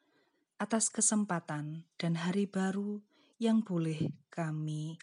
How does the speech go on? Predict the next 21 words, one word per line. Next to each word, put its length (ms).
alami 460
pada 420
hari 220
ini. 340
Terima 300
kasih 480
atas 400
nafas 420
kehidupan 600
yang 240
Engkau 260
berikan 460
kepada 340
kami, 540
sehingga 500
pada 440
hari 100
ini 480
kami 320
boleh 320
bersama-sama 1040